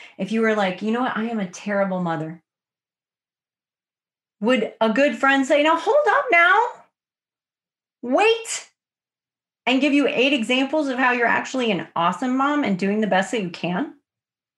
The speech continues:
You can also disrupt your negative self-talk by replacing it with something positive,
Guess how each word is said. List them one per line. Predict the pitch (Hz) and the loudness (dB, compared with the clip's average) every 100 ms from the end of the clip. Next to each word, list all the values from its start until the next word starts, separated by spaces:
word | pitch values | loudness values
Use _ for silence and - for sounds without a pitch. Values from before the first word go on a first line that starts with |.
| _ _ _ 180 _ _ _ _ _ _ _ _ _ _ _ _ _ _ _ _ 139 139 160 _ - - _ _ _ _ _ _ _ | _ _ _ _ _ _ _ _ _ _ _ _ _ _ _ _ _ _ _ _ -20 -20 _ _ -20 -20 _ _ _ _ _ _ _
You | 226 | -4
can | 226 262 | -2 2
also | 254 262 302 226 | 2 2 0 0
disrupt | 262 262 233 247 247 254 | -2 -2 0 0 0 -4
your | 240 | 0
negative | 226 220 208 | 0 0 -2
self-talk | 196 208 202 - 247 247 - | 0 0 0 0 -2 -2 0
by | 226 | 0
replacing | 240 269 269 - 294 320 330 254 | 0 -2 -4 0 0 2 0 2
it | 190 - - - _ _ _ _ _ _ _ _ | 0 -4 -16 -20 _ _ _ _ _ _ _ _
with | 202 226 | -6 -4
something | 262 254 262 240 | -2 -2 -2 -4
positive, | - 240 254 208 156 - | 0 2 2 -2 -6 -8